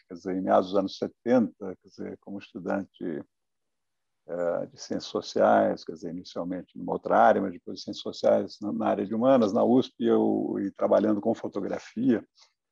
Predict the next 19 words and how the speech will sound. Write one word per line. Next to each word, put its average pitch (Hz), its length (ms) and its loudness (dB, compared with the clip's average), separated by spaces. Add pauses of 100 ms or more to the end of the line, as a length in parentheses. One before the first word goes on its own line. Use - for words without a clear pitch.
(220)
né, 98 380 -6 (160)
é, 92 420 -8
porque - 240 -14
eu 98 120 -6
passei - 360 -2
a 101 60 2
trabalhar 92 400 0
na 87 80 -2
Faculdade 92 520 -4
de 92 140 -8
Arquitetura - 520 -10
e - 20 -6
Urbanismo, 98 580 -4
com - 160 -20
Cristiano - 380 -14
Massa-, 107 500 -4 (100)
Mascaro, 107 800 0
com 95 300 -14 (180)
João, 101 220 -14